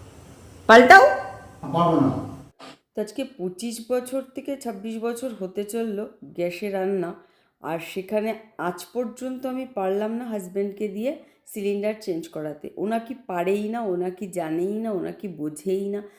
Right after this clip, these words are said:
Speaker 1: তো এই অজুহাতে আর কি পার হয়ে যাচ্ছে। এখন নয় শরীরটা খারাপ, সেই অজুহাতে হয়ে যায়, দরকার নেই, করতে হবে না। কিন্তু বরাবরই এই ডিউটিটা আমারই থাকে। তো কী আর করা যাবে, যেটা আমার কাজ সেটা তো আমাকেই করতে হবে। আর এখানে দেখলাম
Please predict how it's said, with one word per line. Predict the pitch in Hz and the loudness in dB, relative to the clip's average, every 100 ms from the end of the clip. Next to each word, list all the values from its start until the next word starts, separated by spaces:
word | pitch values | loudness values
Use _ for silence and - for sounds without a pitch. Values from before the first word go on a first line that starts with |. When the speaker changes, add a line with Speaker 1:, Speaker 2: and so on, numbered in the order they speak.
| _ _ | _ _
Speaker 1:
তো | 254 | -2
এই | 254 254 | 0 0
অজুহাতে | 240 233 247 254 247 247 | -2 -2 -4 -4 -4 -6
আর | 240 | -6
কি | 247 | -8
পার | 220 196 208 | -6 -4 -4
হয়ে | 214 | -4
যাচ্ছে। | 214 214 - 214 | -4 -8 -8 -10
এখন | 180 208 | -8 -6
নয় | 202 202 202 - | -4 -4 -6 -8
শরীরটা | 190 180 - 190 | -10 -10 -10 -10
খারাপ, | - 180 185 180 | -8 -8 -8 -10
সেই | - 175 | -8 -4
অজুহাতে | 170 165 180 175 175 175 175 - _ | -4 -4 -4 -4 -4 -8 -8 -20 _
হয়ে | 226 220 185 | 2 2 2
যায়, | 175 175 - - | -2 -6 -12 -20
দরকার | - 185 175 175 165 | -8 -8 -6 -8 -8
নেই, | 160 | -8
করতে | 156 160 160 165 | -10 -14 -10 -6
হবে | 156 | -6
না। | 151 160 - _ _ _ 233 | -6 -12 -20 _ _ _ -8
কিন্তু | 226 | -4
বরাবরই | 196 180 185 196 220 247 | 0 2 2 -2 -4 -4
এই | 220 180 | -4 -4
ডিউটিটা | 185 185 202 190 240 | -6 -6 -8 -10 -8
আমারই | 160 180 185 | -4 -4 -4
থাকে। | 180 156 - _ - | -6 -14 -16 _ -6
তো | |
কী | 349 294 | -2 0
আর | 285 294 | 2 2
করা | 240 233 240 | 0 0 0
যাবে, | 247 254 | 0 -2
যেটা | 202 196 196 | -6 -4 -4
আমার | 202 214 | -2 -4
কাজ | 220 220 - | -4 -6 -6
সেটা | 208 208 | -14 -8
তো | 208 | -8
আমাকেই | 202 202 208 | -8 -8 -10
করতে | 208 190 190 202 | -8 -12 -6 -2
হবে। | 202 208 196 | -2 0 0
আর | 180 | -2
এখানে | 180 208 214 | -4 -4 -4
দেখলাম | 180 180 208 196 | -6 -6 -6 -6